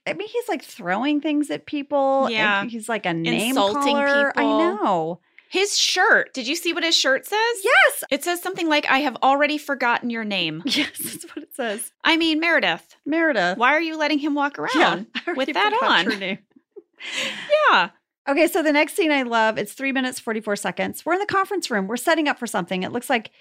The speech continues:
Speaker 1: there might be a party aspect to this day.
Speaker 2: It's
Speaker 1: Kelly
Speaker 2: you,
Speaker 1: Mm-hmm.
Speaker 2: Kelly, and Ryan.
Speaker 1: Kelly's helping me put a tablecloth on the conference room
Speaker 2: But
Speaker 1: table.
Speaker 2: she's, I just wanna <laughs> say,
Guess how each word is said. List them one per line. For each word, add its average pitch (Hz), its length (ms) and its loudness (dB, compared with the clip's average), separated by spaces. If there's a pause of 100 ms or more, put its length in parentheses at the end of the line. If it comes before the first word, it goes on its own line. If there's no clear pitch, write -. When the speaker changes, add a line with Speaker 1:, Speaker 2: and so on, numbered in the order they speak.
(240)
Speaker 1:
there 214 140 -2
might 214 200 0
be 233 120 -2
a 196 40 4
party 196 540 0
aspect - 520 -2
to 214 60 -8
this 185 200 -10
day. 170 420 0 (160)
Speaker 2:
It's 233 200 -4
Speaker 1:
Kelly 269 320 4
Speaker 2:
you, 277 40 0 (260)
Speaker 1:
Mm-hmm. 240 80 -4
Speaker 2:
Kelly, 208 380 4
and 185 180 -6
Ryan. 151 500 -2
Speaker 1:
Kelly's 247 320 0
helping 214 260 0
me 202 100 0
put 196 200 -4
a - 80 -8
tablecloth 180 640 -4
on 170 380 -2 (300)
the 208 80 -12
conference 180 440 -4
room 180 100 -2
Speaker 2:
But 175 160 0
Speaker 1:
table. 165 300 2
Speaker 2:
she's, 175 60 -10 (180)
I 285 100 4
just 370 180 -4
wanna 392 200 -4
<laughs> - 0 -
say, 311 480 -2